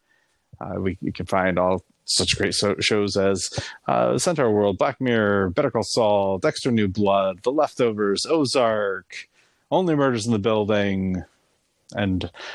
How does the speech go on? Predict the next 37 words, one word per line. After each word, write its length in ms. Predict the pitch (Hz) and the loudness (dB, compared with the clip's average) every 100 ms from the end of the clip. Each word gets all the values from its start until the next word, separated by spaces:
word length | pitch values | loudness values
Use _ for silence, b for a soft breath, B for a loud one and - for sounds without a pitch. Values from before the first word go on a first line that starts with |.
| B B | B B
probably 440 | - 180 180 156 151 | -2 0 2 2 2
other 140 | 139 | 2
stuff 220 | 120 135 - | 2 0 0
that 100 | 117 | 0
I'm 100 | 104 | 0
forgetting. 420 | 110 92 87 90 | -2 -2 -2 0
But 200 | 98 90 - B B B B | 0 0 -4 B B B B
it, 220 | 127 139 - | 0 0 0
it's, 260 | 139 - 123 | -4 -4 -4
it's 160 | 151 143 | -2 0
a 100 | 127 110 _ | -2 -2 _
great, 560 | - 127 131 170 208 156 | -2 0 2 2 2 -2
extensive 580 | 139 - - 180 - - | -4 -4 0 0 -2 -6
catalog. 420 | - 160 165 135 | 0 0 0 0
We 160 | 131 123 | 0 2
ju-, 200 | 107 160 | 0 0
this 200 | 170 254 | 0 2
is 100 | 208 | 2
our 120 | 147 | 2
two 220 | - 220 | 0 -2
hundred 240 | 196 185 123 | 0 0 -2
and 100 | - | -2
fifty-first 720 | 170 - - - 147 147 - | -4 -2 -4 0 -2 -2 -4
episode. 460 | 123 113 110 101 87 | -4 -4 -2 -2 -4
We 100 | 95 | -8
have 120 | 101 _ - B B | -10 _ -20 B B
two 160 | - 208 | 0 2
hundred 240 | 202 180 | 2 0
and 100 | 139 - | 0 0
fifty 400 | 160 - 127 123 | -2 0 0 2
old 260 | 120 117 | 2 2
episodes, 580 | 113 - 104 107 98 92 | 0 0 -4 -2 0 -2
so 200 | 104 95 - 302 B B | -2 -2 -6 -14 B B
<laughs> 360 | B - - - | B -8 -4 0
check 320 | - 175 170 185 | 2 2 2 2
it 120 | 135 | 2
out. 300 | 120 107 | 2 2